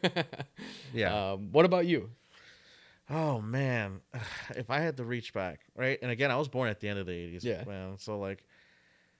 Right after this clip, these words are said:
Speaker 1: Something brought forward from the eighties,
Speaker 2: something
Speaker 1: say.
Speaker 2: brought forward from the eighties. Ugh. Like, uh, so if I, if I'm reaching back and I had to choose one thing that was brought forth from the eighties,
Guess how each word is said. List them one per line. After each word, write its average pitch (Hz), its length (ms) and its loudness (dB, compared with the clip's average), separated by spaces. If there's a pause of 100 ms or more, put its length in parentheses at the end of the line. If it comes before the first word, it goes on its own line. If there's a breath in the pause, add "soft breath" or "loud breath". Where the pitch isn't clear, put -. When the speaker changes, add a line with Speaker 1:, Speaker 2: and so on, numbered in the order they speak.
(220 soft breath)
Speaker 1:
Something 123 280 -4
brought 113 320 2
forward 110 500 4
from 92 180 -8
the 87 100 -10
eighties, - 180 -6 (100)
Speaker 2:
something 156 300 0
Speaker 1:
say. 113 80 -4
Speaker 2:
brought 131 260 2
forward 120 800 0
from 117 300 -6
the 107 120 -4
eighties. 104 680 -6 (100)
Ugh. 120 260 -4 (1000 loud breath)
Like, 113 160 -2 (100)
uh, 127 120 -4
so 135 220 2
if 113 120 -2
I, 135 120 4
if 113 180 -4
I'm 139 160 0
reaching 135 320 -2
back 98 380 0 (100)
and 104 100 -10
I 104 40 -6
had 107 100 -6
to 107 80 -12
choose 107 280 -8
one 113 200 -4
thing 117 320 -4
that 104 80 -4
was 101 140 -4
brought 98 300 -4
forth 110 380 -6 (160)
from 110 280 -6
the 104 140 -8
eighties, 113 600 -6